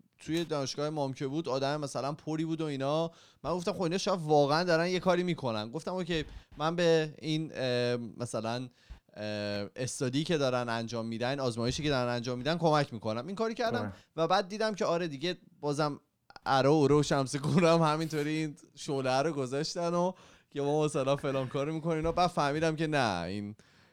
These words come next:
Speaker 1: اه، اون
Speaker 2: اینستاگرام
Speaker 1: طرف فقط
Speaker 2: شعله ور
Speaker 1: آره،
Speaker 2: شد.
Speaker 1: سریعتر به این قضیه رسیده بود. من واقعاً فکر کردم اینا می‌خوان با الگوریتم اینستاگرام یه کاری بکنن چون طرف یه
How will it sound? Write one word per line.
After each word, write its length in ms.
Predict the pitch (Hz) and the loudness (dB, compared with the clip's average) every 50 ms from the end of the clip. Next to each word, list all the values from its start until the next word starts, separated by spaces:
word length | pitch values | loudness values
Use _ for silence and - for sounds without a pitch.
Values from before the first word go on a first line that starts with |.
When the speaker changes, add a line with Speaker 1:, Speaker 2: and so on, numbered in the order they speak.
| _ _ | _ _
Speaker 1:
اه، 100 | - 95 | -4 -2
اون 100 | - - | 0 0
Speaker 2:
اینستاگرام 300 | 123 131 127 127 139 131 | 0 0 2 4 4 6
Speaker 1:
طرف 160 | 131 139 143 143 | 6 6 6 4
فقط 100 | 147 139 | 4 6
Speaker 2:
شعله 240 | 143 143 117 113 | 6 6 6 4
ور 80 | 110 110 | 4 4
Speaker 1:
آره، 200 | - 110 - 117 | 4 6 6 6
Speaker 2:
شد. 140 | 156 151 131 | 6 4 4
Speaker 1:
سریعتر 920 | 120 117 - - - - - 143 131 127 123 127 123 - 147 135 131 127 110 | 2 -2 -8 -10 -10 -2 2 2 4 4 2 0 0 2 2 4 4 2 2
به 100 | 107 107 | -2 -2
این 200 | 104 104 95 92 | -2 -4 -2 -2
قضیه 320 | 101 101 98 92 101 101 | -2 -2 -2 -2 -6 -4
رسیده 440 | 98 104 104 - - 113 107 113 113 | -4 -4 -6 -6 -8 -6 -4 -2 0
بود. 220 | 131 156 190 - - - - - - | 0 0 -2 -2 -6 -20 -20 -14 -6
من 80 | - 190 | -4 -2
واقعاً 360 | 208 202 208 190 175 190 202 | 2 4 4 6 6 4 2
فکر 180 | - - 202 196 | 2 2 0 2
کردم 260 | - 196 196 202 196 | 2 2 2 2 2
اینا 200 | 180 120 196 202 | 2 2 2 2
می‌خوان 280 | 190 - - 143 196 170 | 0 0 -2 -2 0 2
با 140 | 196 175 | 4 4
الگوریتم 460 | 160 151 147 135 143 143 160 165 175 180 | 4 4 2 0 -2 -2 -2 -2 -2 -2
اینستاگرام 400 | 170 156 160 151 147 151 165 175 | -2 -2 -4 -4 -2 -2 -2 -2
یه 60 | 170 | -4
کاری 240 | - 180 170 165 156 | -4 -4 -4 -2 -2
بکنن 360 | 127 117 127 113 110 110 107 | -6 -6 -6 -6 -6 -6 -6
چون 160 | - 165 170 | -8 -10 -8
طرف 320 | - 165 139 147 156 156 | -4 -2 -2 -2 -2 -2
یه 200 | 165 165 170 175 | -2 -2 -4 -4